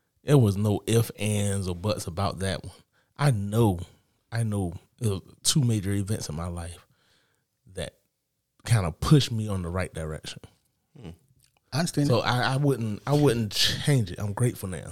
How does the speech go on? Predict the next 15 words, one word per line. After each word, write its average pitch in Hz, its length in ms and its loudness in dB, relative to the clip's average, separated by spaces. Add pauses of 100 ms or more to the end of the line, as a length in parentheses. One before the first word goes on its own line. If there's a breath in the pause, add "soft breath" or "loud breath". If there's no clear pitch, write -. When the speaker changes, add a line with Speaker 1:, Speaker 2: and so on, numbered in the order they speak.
(100)
Speaker 3:
You 214 120 4
know, 175 80 6
there 190 160 4
was 160 100 2
a 139 60 6
major 139 340 6
event 117 220 4
in 113 80 2
the 110 40 2
desert 110 420 0
that 104 120 -4
changed 131 320 2
my 139 120 -2
life 135 240 -4
too. 135 260 -6